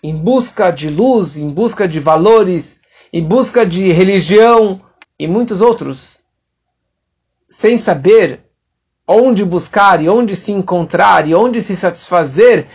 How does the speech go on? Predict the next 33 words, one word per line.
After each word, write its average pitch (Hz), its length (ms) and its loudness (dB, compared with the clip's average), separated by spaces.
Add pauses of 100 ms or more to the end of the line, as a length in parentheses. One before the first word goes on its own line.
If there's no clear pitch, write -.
(100)
essa 175 300 0
sua 185 240 0
busca 196 520 -2
da 180 100 0
sua 175 240 0
alma, 180 520 2 (580)
que - 60 -16
é - 20 -12
uma 127 120 -8
busca 156 340 -4
da 147 100 -2
alma 165 180 -2
judaica, 143 640 -2 (320)
essa 147 320 -2
inquietez, 190 960 -2
essa, 131 340 -6 (160)
essa - 280 -2
busca 202 500 -4
pela 185 240 0
verdade, 165 720 0 (400)
então 185 220 -4
eles 185 120 -4
acabam 214 480 0
procurando 202 640 -2
em 180 120 -2
outros 208 420 -2
endereços, 139 760 -10 (420)
em 175 180 0
outros 262 380 2
meios 233 440 2
de 185 140 -4
se 214 160 -2
alegrar, 190 720 2